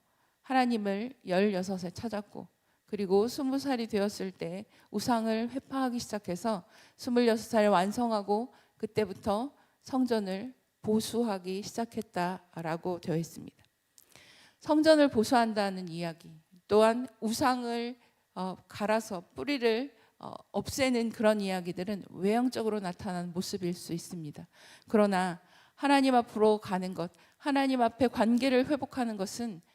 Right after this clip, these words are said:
단계들을 지나야 하는 것입니다. 우선 내 안에 있는 죄악들을 돌아보고 내 마음 상태를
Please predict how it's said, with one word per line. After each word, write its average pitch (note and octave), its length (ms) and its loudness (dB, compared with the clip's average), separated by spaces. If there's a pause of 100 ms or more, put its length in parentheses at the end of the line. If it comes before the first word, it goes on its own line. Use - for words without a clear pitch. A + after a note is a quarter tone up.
(240)
단계들을 G#3 800 -2 (220)
지나야 G3+ 680 -4
하는 G#3 200 -6
것입니다. - 460 -12 (400)
우선 A3 420 2 (280)
내 G#3+ 140 0
안에 A#3 300 2
있는 G#3 300 -6
죄악들을 A#3 800 -2 (360)
돌아보고 G3 600 2 (340)
내 G#3+ 280 2
마음 G#3 400 -2
상태를 A#3 600 -8